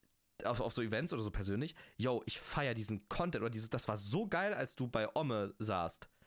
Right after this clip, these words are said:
Weißt du? Und wenn ich mir zum Beispiel angucke, bei, bei Need to Know zum Beispiel, big, big Shoutouts an Need to Know, ich find jede seiner Videos so todeskrass. Bro, der, der, der, der macht, der fährt, der fährt zu den Pyramiden und macht mitten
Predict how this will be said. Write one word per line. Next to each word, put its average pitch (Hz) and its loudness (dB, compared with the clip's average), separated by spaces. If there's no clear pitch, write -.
Weißt 131 0
du? 285 0
Und 165 2
wenn 202 2
ich 226 -4
mir 220 0
zum 208 -2
Beispiel 190 0
angucke, 196 0
bei, 151 2
bei 156 0
Need 208 2
to 190 4
Know 185 2
zum 135 -2
Beispiel, 101 0
big, 269 -2
big 214 -2
Shoutouts 190 0
an 147 0
Need 147 -2
to 139 0
Know, 143 2
ich - -2
find 101 -2
jede 131 2
seiner 110 2
Videos 101 -2
so - -2
todeskrass. 95 0
Bro, 190 4
der, 127 0
der, 120 2
der, 117 0
der 120 -2
macht, 143 -2
der 127 2
fährt, 175 -2
der 143 -2
fährt 170 -2
zu - -2
den 135 0
Pyramiden 156 2
und 139 2
macht 135 -2
mitten 208 -2